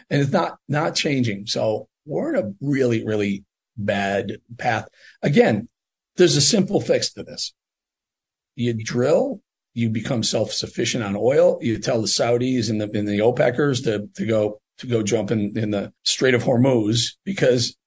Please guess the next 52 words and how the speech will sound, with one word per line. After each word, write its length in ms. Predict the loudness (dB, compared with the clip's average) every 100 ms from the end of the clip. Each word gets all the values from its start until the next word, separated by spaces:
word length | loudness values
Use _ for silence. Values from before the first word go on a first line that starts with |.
| -6
n-, 200 | -6 -4
you 440 | -8 -6 -2 4
need 220 | 4 6 4
oil 220 | 4 2
prices 560 | 2 0 2 -2 -4
to 40 | -4
come 160 | -4
back 220 | -2 -2 -2
down. 220 | -2 -2
Don't 120 | -2
forget, 220 | 0 2
under 180 | 2 2
Trump, 500 | 2 0 0 0 -4
and 140 | -2 0
this 160 | 0
is 120 | 0 0
insane, 460 | 0 0 0 0
this 140 | -2 -2
has 80 |
never 180 | -2 -2
happened 360 | -4 -6 -6 -8
before. 260 | -6 -8 -10 -20 -20 -10
When 80 | -2
Trump 240 | 0 0
was 140 | -4
president, 420 | 0 2 2 -2 -6
and 180 | -4
I'm 160 | -4 -2
not 220 | -2 0
saying 240 | 2 4 4
he, 200 | 4 2
he 200 | 0 0
was 180 | 0
a, 60 | -2 -2 -2
a, 80 | -4 -2
a 60 |
genius 420 | -2 2 0 0 -4
about 260 | -4 -4
this. 160 | -2 -2
He 80 | -2
just, 220 | -4 -6 _ _ _ _
he 120 | 0
was 100 | 2
doing 180 | 2 2
the 80 | 4
right 180 | 2 2
policies. 520 | 4 4 2 -2 -4
It 60 |
worked 260 | -2 -2 2
out 180 | 2 2
for 80 | -2
him. 160 | -4